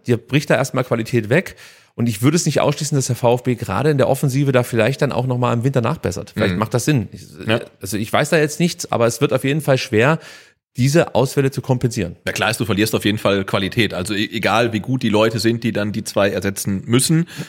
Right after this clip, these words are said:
Speaker 2: ähm, du wirst auf jeden Fall an Qualität einbüßen, während der Afrika-Cup gespielt wird. Und
Speaker 1: Mhm.
Speaker 2: man w-, wünscht es den Spielern natürlich, dass sie möglichst weit mit ihren Nationalteams kommen, aber andererseits habe ich auch nichts dagegen, wenn die halt möglichst schnell wieder in Stuttgart sind.
Speaker 1: Mhm.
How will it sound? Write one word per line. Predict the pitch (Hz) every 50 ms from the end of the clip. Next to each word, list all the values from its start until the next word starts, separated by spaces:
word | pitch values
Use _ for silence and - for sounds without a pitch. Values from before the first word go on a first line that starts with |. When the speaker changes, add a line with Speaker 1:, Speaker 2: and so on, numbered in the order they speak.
| - - -
Speaker 2:
ähm, | 113 104 104 104
du | 101 98
wirst | 101 95
auf | 107 101
jeden | 101 107 110
Fall | - 113 104 104 101 95 87 90 80 - - _ - - -
an | - 117 107
Qualität | 104 - 107 101 101 120 -
einbüßen, | 80 101 113 123 120 127 127 - 127 104
während | 117 113 113 117 113
der | 123 123
Afrika-Cup | - 131 - - 98 - 110 - -
gespielt | 110 - - 135 139 - -
wird. | 90 85 80 - -
Und | - 113
Speaker 1:
Mhm. | 117
Speaker 2:
man | 117 131 147 - - - - - _ _ _ _ _
w-, | - - 110 - 127 - - - - -
wünscht | 117 127 151 - -
es | 156
den | - 139 120
Spielern | - - 151 147 131
natürlich, | 123 - 151 147 135
dass | 143 123 -
sie | -
möglichst | 123 123 156 - - 117 - - -
weit | 101 127 143 160
mit | 147 143
ihren | 120 123
Nationalteams | 123 120 - 131 113 107 120 127 - - 127 120 - -
kommen, | - 131 -
aber | - 107 104
andererseits | 92 107 110 113 113 - 117
habe | 101 98
ich | 95
auch |
nichts | 104 101 -
dagegen, | 110 98 101 98 98 95
wenn | 90 92
die | 92
halt | 92 92
möglichst | - 90 - - 92 - -
schnell | 98 95 -
wieder | 90 90 90 95 - - - - - - -
in | - 127
Stuttgart | - - - - - - -
sind. | - 107 110 - _ _ -
Speaker 1:
Mhm. | 143 147 139 185